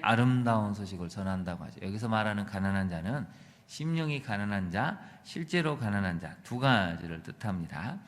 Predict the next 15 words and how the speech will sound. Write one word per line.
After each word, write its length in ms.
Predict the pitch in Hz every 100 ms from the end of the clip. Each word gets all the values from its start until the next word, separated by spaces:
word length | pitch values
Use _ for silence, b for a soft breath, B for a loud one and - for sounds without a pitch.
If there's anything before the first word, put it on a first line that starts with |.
| B B B -
그래서 240 | 131 131
"나를 360 | 131 131 143 151
보내사 500 | 131 117 117 123 - B B -
마음이 420 | 104 127 170 180
상한 300 | 170 156 151
자를 220 | 143 131
고치고 420 | 107 95 - - -
포로된 460 | 156 180 175 175
자에게 320 | 156 135 117 104
자유, 340 | - 78 80 - B B -
갇힌 380 | 131 - 156
자에게 460 | 147 135 120 113 98
노임을 680 | 98 101 113 113 92 104 170 B B B
선포한다는 1120 | - 131 131 - 107 92 - 113 113 113 107 87
것이죠." 300 | - -